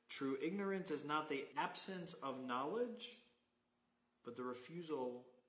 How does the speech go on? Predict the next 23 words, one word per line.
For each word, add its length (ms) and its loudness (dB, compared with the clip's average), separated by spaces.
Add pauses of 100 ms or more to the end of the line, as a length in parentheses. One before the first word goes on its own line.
to 120 -2
acquire 320 -4
it. 400 -14 (1400)
Part 220 6
of 100 4
acquiring 580 0
that 200 -2
knowledge 380 2 (100)
is 460 4 (840)
learning 240 -4
from 220 -8
our 180 -8
mistakes. 800 -8 (2500)
And 220 -8
where 160 4
do 80 4
we 160 2
see 280 0
that 260 -2
from? 420 0
What 220 2
in 100 -8
the 80 -8